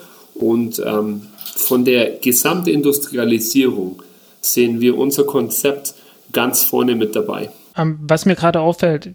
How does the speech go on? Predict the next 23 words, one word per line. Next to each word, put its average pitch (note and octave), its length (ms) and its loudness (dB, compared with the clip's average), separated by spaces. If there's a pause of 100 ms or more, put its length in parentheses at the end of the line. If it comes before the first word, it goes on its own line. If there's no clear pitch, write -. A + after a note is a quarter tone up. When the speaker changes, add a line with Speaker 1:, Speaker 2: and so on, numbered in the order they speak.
Speaker 2:
wir D#3 280 2
hatten D#3+ 180 0
noch D3+ 120 2
gar D3+ 140 4
nicht D#3+ 120 0
gesagt, D3+ 380 0 (100)
wie D#3 120 0
viel D#3 180 2
Schub F3+ 280 0
hat G#3+ 120 0
eigentlich D#3 320 0
das D3 160 -2
Triebwerk? D3 460 0
Also, D3 280 2
äh, D3+ 160 2
was D3 160 0
sind E3 120 4
so D#3 100 4
die, D3 240 0
die, C#3+ 280 -2
ähm, C#3+ 440 -4
technischen D#3+ 400 0
Spezifikationen? D3 960 -6